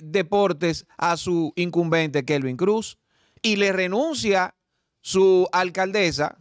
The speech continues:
cuadrado esa vaina, para nombrar al presidente del P R M de esa provincia ahí.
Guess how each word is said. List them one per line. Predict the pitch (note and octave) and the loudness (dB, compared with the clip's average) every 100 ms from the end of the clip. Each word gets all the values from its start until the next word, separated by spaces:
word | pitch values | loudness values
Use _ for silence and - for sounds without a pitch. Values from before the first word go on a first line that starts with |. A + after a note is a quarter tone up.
| _ _ | _ _
cuadrado | - C#3 C3+ C#3+ F#3 - | -2 0 2 2 4 4
esa | A#3 B3 | 2 0
vaina, | A3+ G3 D#3 D#3 - _ _ | 2 2 0 -8 -16 _ _
para | - G3 | -2 -2
nombrar | G#3+ G#3 A#3 B3+ A#3+ - _ | -2 0 2 2 0 -6 _
al | - F#3+ | -4 -2
presidente | F3+ G3+ F#3 G3+ A3 B3 | -2 -6 -4 -2 0 0
del | A#3 G#3 | 0 0
P | A#3 | 0
R | A3 A3+ | 2 2
M | A#3 A3 | 0 -2
de | |
esa | A3 A3 | -2 -2
provincia | G#3 G3 G3+ G3+ E3+ E3 | 0 2 2 0 0 0
ahí. | C3 A#2 | 0 -6